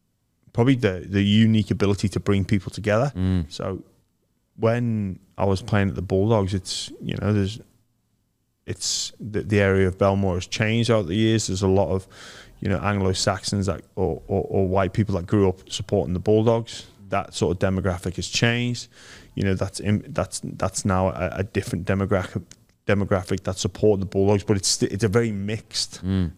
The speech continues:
Speaker 1: group of people. Now, getting those people to agree outside of being Bulldogs fans may be different.
Speaker 2: Mm.
Speaker 1: I don't know. I'm not gonna speak for them, but I, I would un-,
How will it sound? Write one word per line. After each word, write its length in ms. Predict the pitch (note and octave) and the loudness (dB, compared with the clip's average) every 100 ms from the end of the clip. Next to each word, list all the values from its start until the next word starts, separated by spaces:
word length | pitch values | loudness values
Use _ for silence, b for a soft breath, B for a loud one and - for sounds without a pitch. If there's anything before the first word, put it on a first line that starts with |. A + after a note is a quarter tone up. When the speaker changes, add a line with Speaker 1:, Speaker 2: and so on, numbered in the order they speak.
| _ | _
Speaker 1:
group 280 | G#2+ G#2 F2+ | -2 -2 -4
of 160 | - | -8
people. 540 | - G2 F#2 A2+ F#2 b b b b b b _ | -2 -2 2 2 2 b b b b b b _
Now, 340 | G2+ G2 F#2+ - B B | -2 0 0 -4 B B
getting 240 | - G#2 A#2 | 0 4 6
those 200 | A2 G2+ | 4 4
people 320 | - G2+ G2 | 0 0 0
to 200 | - F#2+ | 0 0
agree 520 | F#2 G2 F#2+ G2 F#2+ - _ _ _ _ - | 2 2 2 0 -6 -12 _ _ _ _ -4
outside 720 | F#2+ G2 - - G2 G2 A2+ A#2+ | -2 -2 -4 -2 0 2 0 -4
of 100 | - | -4
being 220 | B2+ A#2+ | -4 -2
Bulldogs 380 | A#2+ A#2 A2+ - | -2 -2 -4 -2
fans 420 | G#2 F#2 F2+ - - - _ | -2 -2 -4 -8 -14 -16 _
may 220 | G2 G2+ | -2 2
be 120 | G2 F#2+ | 2 2
different. 380 | F#2+ - F#2 G2+ - G2 | -2 -4 -8 -10 -12 -6
Speaker 2:
Mm. 140 | F#2 | -2
Speaker 1:
I 80 | G#2+ | 0
don't 160 | G2+ F#2+ | -2 -4
know. 140 | F2 - | -8 -10
I'm 120 | - G#2 | 0 2
not 120 | G2 | 2
gonna 240 | G#2 G2 | 0 0
speak 300 | F#2 - F#2+ | -2 -4 -6
for 260 | - G2+ G2 | 0 2 2
them, 120 | G2 | 2
but 80 | G2 | 0
I, 200 | F#2+ G2 | 0 0
I 160 | - | 0
would 300 | F#2+ F2+ G2 - - | 0 0 -2 -2 0
un-, 220 | A2+ | 0